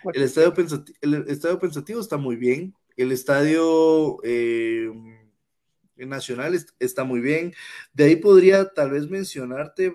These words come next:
Speaker 2: eh, Pato, quizá el estadio de Santa Lucía con Chumalguapa, porque a pes-, a
Speaker 1: Ah.
Speaker 2: pesar de ser chiquito y todo, la gramía la han mantenido bastante bien.
Speaker 1: Sí,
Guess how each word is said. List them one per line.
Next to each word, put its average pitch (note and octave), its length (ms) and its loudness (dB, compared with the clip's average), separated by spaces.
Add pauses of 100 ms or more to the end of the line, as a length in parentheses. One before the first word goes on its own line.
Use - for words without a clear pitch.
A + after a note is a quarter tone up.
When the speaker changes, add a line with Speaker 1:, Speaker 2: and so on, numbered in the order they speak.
(100)
Speaker 2:
eh, C#3 260 -8
Pato, D#3+ 560 -8
quizá D3+ 500 -8 (300)
el C3+ 140 -6
estadio C#3 320 -2
de F#3 80 0
Santa F3+ 240 -6
Lucía C#3 320 -6
con F#3 120 -8
Chumalguapa, B2+ 680 -8 (380)
porque D#3 300 0
a D3+ 100 -2
pes-, B2+ 320 -4
a F3 220 2
Speaker 1:
Ah. B3+ 60 2
Speaker 2:
pesar D4 180 2
de D#4 80 0
ser F#3 200 -2
chiquito F3+ 440 -10
y D3+ 140 -4
todo, D#4+ 280 -2 (400)
la D3+ 140 0
gramía D3+ 420 0
la A3 120 -2
han G3 100 -4
mantenido F3 440 -4
bastante B2+ 380 -8
bien. D3 300 -10 (1400)
Speaker 1:
Sí, D#3+ 560 -14